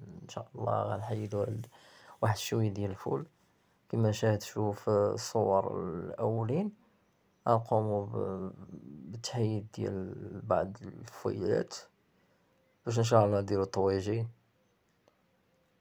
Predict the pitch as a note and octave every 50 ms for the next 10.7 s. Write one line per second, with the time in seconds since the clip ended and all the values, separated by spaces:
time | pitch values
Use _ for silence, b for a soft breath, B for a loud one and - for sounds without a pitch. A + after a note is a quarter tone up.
0 | _ _ _ - - - G#2+ G#2 G2+ G2 F#2 F#2 F#2 F#2+ - - F2 - - F2+
1 | F2+ F#2+ G2 G2+ F#2 F2+ - F2 F2 F2+ G2+ - - G#2 G2 G2 F#2 F#2 G2 G2+
2 | F#2+ F2+ E2 - - G#2+ G2+ G#2 G2 A#2+ A2+ G2+ F2+ F2 F2+ F#2 F#2 G#2 A2+ A#2
3 | - _ _ - - - - - F#2+ F2+ - - - - G2 G2+ - A2 - -
4 | - - - - - G#2 G#2+ A2 C3+ - - _ _ _ _ _ _ _ _ _
5 | _ _ _ _ _ _ _ _ _ _ _ _ _ _ _ _ _ _ _ _
6 | _ _ _ _ _ - G1+ - - - - - - - A2 G#2+ - - - -
7 | - - - - - - - F#2 F#2+ G2 A#2+ A#2+ - - _ _ _ _ _ _
8 | _ _ _ - A2+ G#2+ G#2+ A2 - G#2+ G#2 G#2 F#2+ F2+ G2 F#2 - - _ _
9 | - - - - - - G#2+ G2+ G2+ G#2 G#2+ G#2+ G#2 G#2 G2+ G2+ G2+ G2+ G#2 G#2
10 | G2 G2+ G2 F#2 - C#3 E3 F3 - - - - -